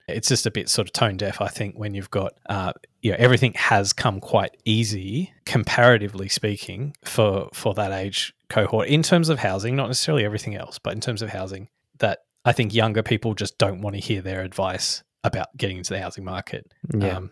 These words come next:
Speaker 1: yeah, especially when you need two full-time incomes to enter the market, and if you've got kids, young kids or whatever, it's, it's like, well, <laughs> how, how is this possible? It's, it's impossible. But, like, we talk about how boomers have had this sort of, you know, really easy,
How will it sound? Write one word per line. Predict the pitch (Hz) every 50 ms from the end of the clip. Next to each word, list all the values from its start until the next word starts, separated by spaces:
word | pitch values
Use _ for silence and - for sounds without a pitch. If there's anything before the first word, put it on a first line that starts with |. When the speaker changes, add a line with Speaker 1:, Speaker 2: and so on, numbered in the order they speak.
| _ _ _ -
Speaker 1:
yeah, | - 95 - 95 -
especially | 117 - - - 160 - - 160 139
when | 123 127 120
you | 113 117
need | 117 110 104 101
two | - - 127 120
full-time | - - 113 107 - - 110 104 101
incomes | 101 107 107 - 104 95 98 131 196 202 - - - - _ _ _ _ _
to | - -
enter | 110 107 - - 113
the | 107
market, | 98 101 101 101 101 - - 92 98
and | 104
if | 107 - -
you've | 104 98
got | - 104 - -
kids, | - - 139 123 113 107 104 - -
young | 107 98 101 95
kids | - - 120 110 104 -
or | 104
whatever, | 98 98 104 98 - - -
it's, | 104 101 - - - - - -
it's | 110 - - - -
like, | - 82 -
well, | 101
<laughs> | -
how, | - 143 - - - - -
how | - - 110
is | 107 -
this | - - - -
possible? | - - 113 - - 120 98 90 82
It's, | - - -
it's | - 113 - -
impossible. | 123 127 143 131 - - - - - - - - _ _ _ _ _ _ _ _
But, | - 120 104
like, | 110 110 104
we | 123 127
talk | - 170 156 123
about | 123 117 110 104
how | - 113 101 95
boomers | - 113 107 107 107 104 104 101 95 95 95 95 - -
have | - 104 95 92 92 92 90 90 - - _ _ _ _ _ -
had | - - - 101 92 90 90 98
this | 101 92 -
sort | - - 107 101
of, | 95 95 92 90 - - _
you | 107 95
know, | 87 87
really | 90 95 101 98 95 95 85 73 - -
easy, | - 113 101 92 90 90 90 87 85 82 - -